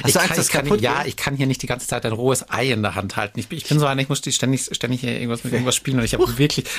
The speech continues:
Speaker 2: nein, ich habe wirklich Sorge, unser Toningenieur schaut schon ganz nervös, glaub ich,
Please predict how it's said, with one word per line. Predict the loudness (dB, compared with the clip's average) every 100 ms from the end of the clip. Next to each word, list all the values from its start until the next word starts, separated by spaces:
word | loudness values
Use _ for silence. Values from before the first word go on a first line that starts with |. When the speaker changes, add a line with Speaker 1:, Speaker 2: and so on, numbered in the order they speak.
| -4
Speaker 2:
nein, | -4 -2 -4 -2
ich | -2
habe | 0
wirklich | 2 2 4
Sorge, | 2 2
unser | 2 0 -4
Toningenieur | -2 0 2 2 0
schaut | 2 -2 0
schon | 2
ganz | 2 0 2
nervös, | 2 2 0 0 0
glaub | 0 0
ich, | -2